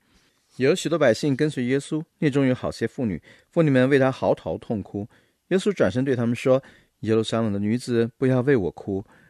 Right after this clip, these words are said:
但为自己和自己的儿女哭，因为日子要到，人必说，不生育的和未曾怀胎的，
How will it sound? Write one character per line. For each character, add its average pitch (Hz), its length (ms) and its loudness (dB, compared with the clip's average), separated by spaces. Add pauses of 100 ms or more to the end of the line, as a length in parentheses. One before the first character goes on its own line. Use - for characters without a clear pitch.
但 160 160 0
为 175 100 4
自 180 160 -2
己 135 140 -2
和 127 140 2
自 165 200 -6
己 120 120 -12
的 107 80 0
儿 104 120 0
女 139 200 -2
哭， 107 280 -6 (360)
因 143 120 0
为 135 80 6
日 139 140 4
子 117 140 0
要 117 100 4
到， 113 160 4
人 107 180 2
必 139 120 -2
说， 135 300 0 (420)
不 147 80 0
生 147 200 2
育 147 120 2
的 110 200 2 (140)
和 - 100 -8
未 139 140 2
曾 113 180 -2
怀 101 240 -4
胎 120 200 -2
的， 104 140 0